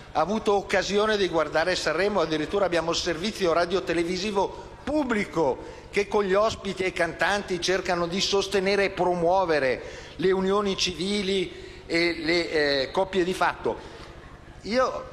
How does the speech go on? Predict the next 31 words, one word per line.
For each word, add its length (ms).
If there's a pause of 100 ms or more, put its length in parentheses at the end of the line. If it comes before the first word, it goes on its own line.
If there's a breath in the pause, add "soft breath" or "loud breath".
non 260
mi 140
aspetto 960
da 100
parte 320
del 100
servizio 640
radiotelevisivo 800
pubblico 480
delle, 520 (840 loud breath)
delle 220
entrate 420
a 40
gamba 300
tesa 300
su 140
argomenti 480
così 300
delicati, 680 (600 loud breath)
ma 160
non 220
mi 80
aspettavo 540
da 120
parte 380
sua 260
un 100
atteggiamento 720
che 160
mi 240
ricorda 840